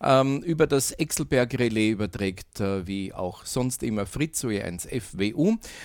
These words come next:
Auf dem, äh, Satzberg-Relais Ausgabe nur dreizehn Zentimeter überträgt, äh, Fritz O E eins Foxtrot Foxtrot Sierra. Das Hochwechselrelais wird von Hans O E eins Juliet Echo Whisky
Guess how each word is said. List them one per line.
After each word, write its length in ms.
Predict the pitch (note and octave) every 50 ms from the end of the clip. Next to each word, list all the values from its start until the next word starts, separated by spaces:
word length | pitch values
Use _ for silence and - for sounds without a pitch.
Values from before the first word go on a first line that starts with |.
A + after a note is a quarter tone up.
| - -
Auf 280 | - C3+ C3+ C3 -
dem, 360 | - - C#3 C3+ C3+ C3+ C3+ C3+
äh, 200 | C3+ C3 B2 A#2+
Satzberg-Relais 1160 | - - C#3+ C3+ - - - - - D3 C3 B2+ A#2+ C3 A#2+ A#2 A#2 A#2 A#2 A#2+ A#2+ -
Ausgabe 640 | - A#2 A#2 B2 - - - - A2 A2 G#2 A2 A2+
nur 320 | A2 A2 A2+ A#2+ B2 A#2+ A2+
dreizehn 580 | - - F2+ F2+ B2+ C3 - - D3 A#2 A2+
Zentimeter 680 | A2 - A#2+ A2 G2+ - A#2 G#2+ G2 G2 G2 F#2 - G2+
überträgt, 680 | F2+ D#2+ F#2 F2+ - F#2 F2+ E2+ D#2+ - - - -
äh, 120 | G#2 G2 E2
Fritz 420 | - - - A#2+ A2 - - -
O 80 | G#2 G2
E 100 | F2+ E2
eins 320 | D#2 D#2+ D#2+ D#2 - - - - - - - _
Foxtrot 500 | - - A#2 A2 - - - G#2+ G2 -
Foxtrot 480 | - D3 F3 - - - E3 D#3+ -
Sierra. 480 | - - C#3+ C3+ C3 B2 C3 B2 A#2+ B2 - - - - - -
Das 180 | - C3+ B2+ -
Hochwechselrelais 920 | D#3+ E3+ - - C#3 A2+ - - C3+ B2 G2+ A2 G#2 G2 G2 F#2+ G2 F#2+
wird 240 | G2 G2 F#2+ F2+ F2+
von 420 | - - - F#2+ F2+ F2+ F2 F2+ F#2
Hans 340 | F#2+ G#2+ C3 - - - -
O 100 | G2+ F#2+
E 100 | F#2+ F2
eins 300 | F2 E2 E2 - - -
Juliet 320 | - D#3 E3 F3+ D#3+ - -
Echo 420 | - - - - C3+ C3 C3+ - D#3
Whisky 480 | B2 A#2+ A#2 - - - A#2+ A#2 G#2+